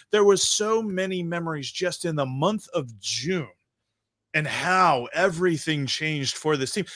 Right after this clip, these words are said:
Think about this, Steve. On June tenth, when they went into the ballpark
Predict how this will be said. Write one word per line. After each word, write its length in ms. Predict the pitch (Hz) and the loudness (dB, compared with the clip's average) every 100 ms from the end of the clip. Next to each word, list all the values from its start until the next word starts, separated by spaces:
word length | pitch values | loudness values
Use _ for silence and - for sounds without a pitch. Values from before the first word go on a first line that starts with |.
| - | -6
Think 120 | 277 | 2
about 200 | 285 - | 4 4
this, 160 | 277 - | 0 0
Steve. 260 | 202 220 - | -2 -4 -2
On 160 | 185 | -2
June 400 | 143 127 226 254 | 0 0 0 -2
tenth, 400 | - - 165 110 | -2 -2 -2 -4
when 120 | 123 120 | -10 -4
they 120 | 165 | -4
went 320 | 160 175 208 | 0 -2 0
into 240 | 185 170 | -2 -2
the 120 | 165 143 | 0 4
ballpark 480 | 147 139 127 117 | 4 4 2 0